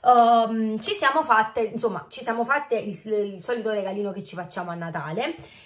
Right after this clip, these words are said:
Io le ho regalato una cosa che, mm, so, mm, lei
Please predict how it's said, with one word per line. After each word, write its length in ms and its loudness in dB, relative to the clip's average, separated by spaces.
Io 280 2
le 140 2
ho 40 2
regalato 460 0
una 160 0
cosa 300 -4
che, 300 -4
mm, 80 -8
so, 480 0
mm, 840 -10
lei 540 -4